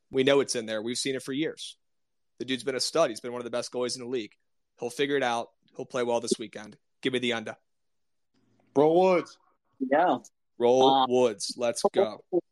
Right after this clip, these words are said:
Speaker 3: You can't always look at the trends. I, last week, we had the Archers Chaos, hadn't gone over that twenty-three and a half total in the last five games. I also liked it from a purely matchup standpoint as well,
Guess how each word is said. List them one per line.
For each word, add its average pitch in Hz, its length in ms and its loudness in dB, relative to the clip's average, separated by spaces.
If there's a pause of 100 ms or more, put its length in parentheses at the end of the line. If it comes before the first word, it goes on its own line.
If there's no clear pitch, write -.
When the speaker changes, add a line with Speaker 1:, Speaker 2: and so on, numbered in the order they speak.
(320)
Speaker 3:
You 139 100 -4
can't 185 240 2
always 175 260 4
look 151 160 0
at 135 80 -2
the - 40 -20
trends. 131 420 0
I, 127 240 2
last 143 400 2
week, 135 260 2
we 131 160 0
had 131 140 2
the 123 80 2
Archers 131 420 2
Chaos, 123 420 2
hadn't 127 260 0
gone 120 200 2
over 120 260 2
that 117 360 0
twenty-three 127 420 0
and 120 100 0
a 120 40 0
half 120 180 0
total 120 300 2
in 113 80 0
the 113 60 0
last 117 300 2
five 117 280 0
games. 139 520 2 (300)
I 127 100 4
also 143 200 2
liked 135 300 2
it 131 100 0
from 123 240 0
a - 20 -10 (120)
purely 170 320 4
matchup 131 400 2
standpoint 120 500 -2
as 113 120 -8
well, 131 580 2